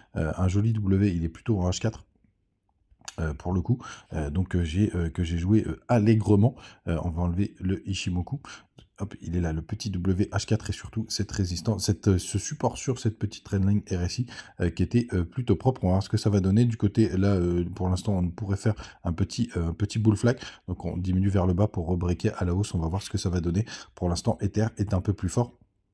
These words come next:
Même si c'est pas, euh, si c'est pas, euh, extraordinaire non plus. Les gars, n'hésitez pas à nous rejoindre du côté de, euh, Telegram. On continue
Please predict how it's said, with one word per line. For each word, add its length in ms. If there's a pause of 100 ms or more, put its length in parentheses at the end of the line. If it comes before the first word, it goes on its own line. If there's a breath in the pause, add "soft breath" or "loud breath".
(520)
Même 220
si 220
c'est 160
pas, 240 (280 loud breath)
euh, 200
si 180
c'est 140
pas, 240
euh, 160
extraordinaire 760
non 160
plus. 160
Les 140
gars, 100
n'hésitez 240
pas 120
à 20
nous 140
rejoindre 220
du 80
côté 300
de, 300
euh, 40
Telegram. 440
On 80
continue 400